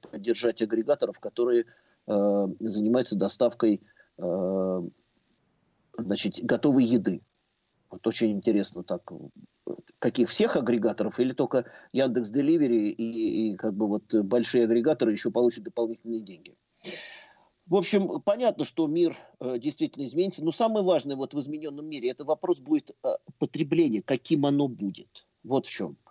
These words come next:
вопрос. Как оно изменится? Э, ведь можно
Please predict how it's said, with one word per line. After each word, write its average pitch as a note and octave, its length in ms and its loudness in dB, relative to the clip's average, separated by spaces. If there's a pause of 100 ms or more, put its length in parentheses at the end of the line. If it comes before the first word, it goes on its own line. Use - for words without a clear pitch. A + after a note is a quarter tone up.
(360)
вопрос. G#2 480 0 (200)
Как D#3+ 260 0
оно D#3 320 4
изменится? G#2 720 -10 (480)
Э, A2 400 0
ведь A#2 240 -6
можно D3+ 640 0